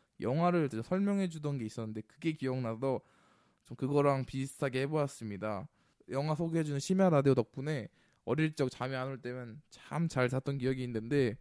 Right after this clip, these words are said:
피제이 스님께서도 저의 설명을 들으시면서 꿀잠 주무신 거 아닌가 좀 걱정이 되네요.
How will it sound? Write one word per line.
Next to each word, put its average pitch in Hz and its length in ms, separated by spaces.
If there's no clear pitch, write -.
피제이 170 280
스님께서도 117 920
저의 117 680
설명을 170 460
들으시면서 110 880
꿀잠 156 540
주무신 135 460
거 123 80
아닌가 113 200
좀 113 100
걱정이 120 380
되네요. 110 420